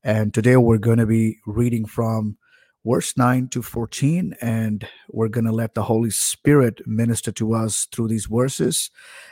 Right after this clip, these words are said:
And before I begin, I would like to share a few thoughts on our previous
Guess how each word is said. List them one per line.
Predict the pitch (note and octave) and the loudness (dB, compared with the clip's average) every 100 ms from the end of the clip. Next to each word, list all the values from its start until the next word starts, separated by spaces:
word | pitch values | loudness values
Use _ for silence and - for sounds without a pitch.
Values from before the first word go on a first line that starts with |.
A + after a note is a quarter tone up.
| - | -2
And | C3 B2+ | 0 0
before | D3+ - A3 F3 | 0 2 2 4
I | D#3+ | 2
begin, | C#3 C3+ B2+ A#2+ G#2+ A2 _ - | 2 0 0 0 0 -4 _ -4
I | B2 | -2
would | A#2+ | 0
like | A#2+ C3 | 0 0
to | - | -2
share | G#2+ - A#2+ | -6 0 0
a | A2+ | 0
few | - A2+ | -2 -4
thoughts | - - A#2+ A#2 - | -4 -2 0 0 -4
on | - B2 | -4 -2
our | A2+ | -2
previous | A2 - D3+ D3 B2 A2+ G#2+ - | -4 -2 0 2 2 2 0 -8